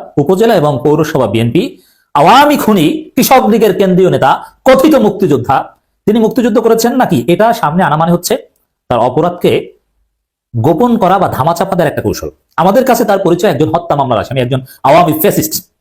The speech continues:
একজন নিপীড়ক। তার পক্ষে বিএনপি মাঠে নেমেছে। এর মধ্য দিয়ে বিএনপি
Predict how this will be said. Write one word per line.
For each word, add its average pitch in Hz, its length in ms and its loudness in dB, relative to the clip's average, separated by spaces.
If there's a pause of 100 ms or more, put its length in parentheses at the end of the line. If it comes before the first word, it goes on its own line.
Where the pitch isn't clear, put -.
(600)
একজন 147 220 0
নিপীড়ক। 202 600 0 (600)
তার 196 220 4
পক্ষে 220 320 0
বিএনপি 180 260 0
মাঠে 131 220 -2
নেমেছে। 85 280 -6 (680)
এর 180 100 2
মধ্য 233 260 2
দিয়ে 240 120 2
বিএনপি 143 480 -2